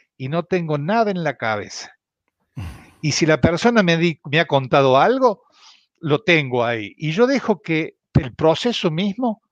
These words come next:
Speaker 1: lo vaya, lo vaya generando, lo que haya que hacer, lo que haya que decir y demás cosas. Y eso es lo que uno termina aprendiendo como terapeuta.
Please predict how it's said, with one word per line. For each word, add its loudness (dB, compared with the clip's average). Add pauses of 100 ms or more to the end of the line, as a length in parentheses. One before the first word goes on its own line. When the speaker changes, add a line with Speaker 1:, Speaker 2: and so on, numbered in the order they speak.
(320)
Speaker 1:
lo -2
vaya, 0
lo 0
vaya 0
generando, -2
lo -4
que -4
haya -2
que -8
hacer, -4
lo -4
que -4
haya -4
que -10
decir -8
y -8
demás -12
cosas. -18 (1500)
Y 2 (680)
eso 6
es 4
lo 2
que -6
uno 0
termina -2 (1000)
aprendiendo -2 (960)
como -6
terapeuta. -6